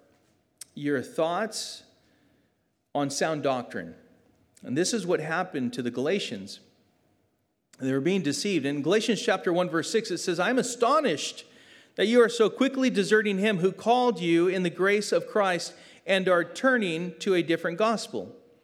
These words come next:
Not that there is another one, but there are some who trouble you and want to distort the gospel of Christ. But even if we or an angel from heaven should preach to you a gospel contrary to the one we preach to you,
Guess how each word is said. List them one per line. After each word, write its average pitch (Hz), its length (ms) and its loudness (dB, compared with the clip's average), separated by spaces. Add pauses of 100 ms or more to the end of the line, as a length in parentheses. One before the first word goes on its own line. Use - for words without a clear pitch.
(160)
Not 147 260 0
that 127 180 0
there 123 160 2
is 226 180 2
another 123 320 0
one, 165 360 -2 (640)
but 190 180 2
there 240 200 4
are 226 120 2
some 196 360 0
who 185 120 0
trouble 165 400 0
you 160 300 2
and 147 180 0
want 165 240 0
to 160 80 -6
distort 180 800 -2
the 170 140 -4
gospel 156 540 -2
of 147 120 -2
Christ. 131 560 -2 (920)
But 185 240 2
even 247 300 4
if 208 220 0
we 190 300 2
or 175 320 4
an 175 80 0
angel 202 480 2
from 165 220 -2
heaven 180 340 0
should 147 280 -2
preach - 340 -6
to 185 80 -6
you 170 200 4
a 160 120 2
gospel 175 540 0
contrary 180 680 0
to 165 120 -8
the 156 120 2
one 175 280 0
we 196 180 -2
preach - 400 -6
to 151 80 0
you, 151 500 2